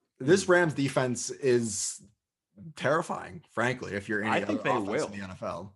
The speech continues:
Speaker 2: I think they will.
Speaker 1: But you picked the Packers. Off the top of your head, but you picked the Packers.
Speaker 2: Okay, but,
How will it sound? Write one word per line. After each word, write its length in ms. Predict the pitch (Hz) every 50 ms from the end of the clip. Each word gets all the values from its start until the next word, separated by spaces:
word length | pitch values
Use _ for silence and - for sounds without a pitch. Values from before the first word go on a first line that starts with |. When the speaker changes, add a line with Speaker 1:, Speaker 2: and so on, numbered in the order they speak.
| _ -
Speaker 2:
I 80 | 95 101
think 220 | - - 214 175
they 120 | 135 113 95
will. 400 | 80 87 85 110 135 90 - - _ _ _ _ _ _ _ _ _ _ _ _ _ _ _ -
Speaker 1:
But 100 | - 127
you 80 | 127 117
picked 280 | - 160 170 - -
the 60 | - -
Packers. 640 | - 127 135 147 143 - - - - - - - _ _ _ _ _ _ _ _ _ _
Off 180 | - 135 143 139
the 60 | 135 110
top 120 | 127 113
of 60 | 104
your 80 | 107 95
head, 260 | 104 113 107 95 104
but 120 | 98 110 95
you 80 | 101
picked 200 | 101 131 113 -
the 60 | - 104
Packers. 580 | - 123 139 131 - - - - - - - _ _ _ _ _ _ _ _ _ _ _ _ _ _ _ _ -
Speaker 2:
Okay, 380 | - - - 104 95 104 117 120 _ _
but, 160 | - 107 104